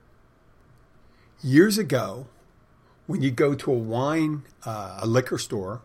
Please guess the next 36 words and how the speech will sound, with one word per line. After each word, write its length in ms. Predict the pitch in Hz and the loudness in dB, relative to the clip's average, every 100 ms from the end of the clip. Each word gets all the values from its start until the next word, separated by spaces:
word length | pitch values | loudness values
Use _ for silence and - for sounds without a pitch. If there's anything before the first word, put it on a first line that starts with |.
| - | -10
or 240 | 123 107 | -6 -6
a 40 | 101 | -4
wine 300 | 110 117 117 | -2 0 0
and 140 | 98 | -4
beer 220 | 120 143 | -4 -6
place 480 | 160 104 98 123 - | -6 -12 -14 -10 -8
or 160 | 104 101 | -8 -8
just 220 | 110 - | -10 -8
wine 280 | 107 104 101 | -6 -6 -6
alone, 540 | 104 127 160 123 185 - - - - - - - - - - - - - - - _ - - - - | -4 -2 -2 -4 -8 -18 -20 -20 -20 -20 -20 -20 -20 -20 -20 -20 -20 -20 -20 -20 _ -20 -20 -20 4
they 160 | 196 | 4
did, 400 | 202 202 262 170 - | 4 2 -2 -4 -2
it 140 | 175 | 0
was 200 | 202 135 | 2 2
so 420 | - 226 208 208 | 2 2 4 4
strange 560 | 202 - 196 214 226 185 | 2 -4 -4 -2 -2 -2
walking 420 | 120 117 117 123 | -2 -2 -2 -6
in 120 | 113 | -4
it 60 | 117 | -4
because 300 | 123 160 147 | -2 -4 -2
you 60 | 196 | 0
didn't 260 | 208 185 | 0 2
know 640 | 131 117 113 117 123 127 135 - _ - - - | 2 0 0 0 0 -2 -6 -16 _ -20 -20 -10
w-, 240 | 151 147 - - | -8 -8 -12 -6
what 360 | 123 139 120 | 0 2 2
the 80 | 139 | -4
wines 580 | 110 110 110 120 117 - | -4 -4 -4 -4 -4 -2
were. 340 | 117 131 175 - - - _ - _ | 0 0 -2 -12 -20 -20 _ -20 _
You 140 | 139 | -2
knew, 320 | 147 160 160 156 | 4 6 6 4
you 200 | 151 139 | 0 2
knew 240 | 156 175 | 4 2
that 260 | 165 143 120 | 0 -2 -2
there 160 | 139 | 0
was 260 | 123 117 107 - - | 0 -2 -6 -16 -2
Burgundy, 760 | 151 170 165 190 180 196 196 | 2 2 2 -2 -2 -2 -4